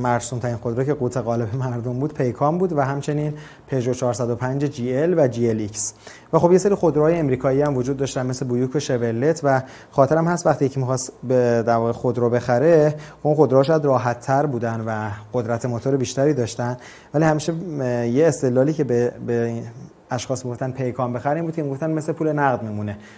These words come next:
سر کوچه می‌بری میفروشیش. و وقتی اون سهامه برای شما سهام فیسبوک باشه، مثل پول نقد باشه، سر کوچه بفروشین،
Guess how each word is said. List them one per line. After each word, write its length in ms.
سر 220
کوچه 300
می‌بری 260
میفروشیش. 640
و 40
وقتی 280
اون 100
سهامه 420
برای 220
شما 440
سهام 340
فیسبوک 440
باشه، 240
مثل 240
پول 220
نقد 260
باشه، 200
سر 200
کوچه 220
بفروشین، 540